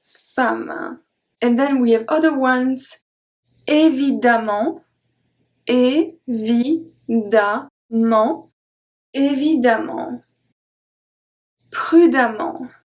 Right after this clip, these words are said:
Prudemment. Prudemment. This is not that common,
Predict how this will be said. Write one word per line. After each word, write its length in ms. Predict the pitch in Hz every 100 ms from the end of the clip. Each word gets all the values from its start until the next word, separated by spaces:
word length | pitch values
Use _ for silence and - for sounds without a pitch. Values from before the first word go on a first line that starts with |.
| _ _ _ _ _ -
Prudemment. 1700 | - - 269 330 - - _ _ _ _ 233 220 233 208 285 330 - _ _ _ _ 233 214 185 - - _ _ _ _ _ _ _ _ _ -
Prudemment. 1120 | - - 311 302 208 233 233 214 196 - - - _ _ _ _ _ -
This 160 | 226
is 120 | 247
not 260 | 233 240 247
that 200 | 240 233
common, 460 | 233 208 196 196